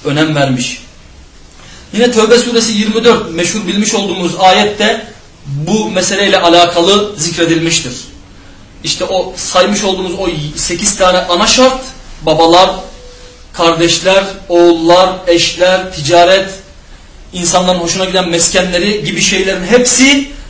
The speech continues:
zikredilmiş. Ondan sonra Allah ve Resulünden size daha sevimli ise işte burada dostluk vardır. Yani Allah Azze ve Celle burada kendi sevgisini ve Resulünün sevgisini en üst safhada tutmuş. Bu ne demek?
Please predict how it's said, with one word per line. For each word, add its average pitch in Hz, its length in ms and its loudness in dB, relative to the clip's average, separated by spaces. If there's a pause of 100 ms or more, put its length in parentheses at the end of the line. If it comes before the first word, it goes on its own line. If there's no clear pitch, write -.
zikredilmiş. 220 600 -2
Ondan 208 300 2
sonra 214 480 0 (220)
Allah 185 420 0
ve 185 140 6
Resulünden 185 400 -2
size 208 300 -2
daha 185 220 4
sevimli 196 580 2
ise - 300 0 (200)
işte 170 260 -2
burada 175 240 -4
dostluk 151 340 -6
vardır. 117 280 -6 (760)
Yani 156 200 2
Allah 202 240 2
Azze 202 180 2
ve 202 100 0
Celle 185 380 0
burada 196 520 2 (400)
kendi 196 320 2
sevgisini 208 500 0
ve 185 100 4
Resulünün 214 440 0
sevgisini 208 800 2 (360)
en - 100 -2
üst 240 180 -4
safhada 208 360 2
tutmuş. 208 280 -10
Bu 226 60 0
ne 247 100 4
demek? 254 280 2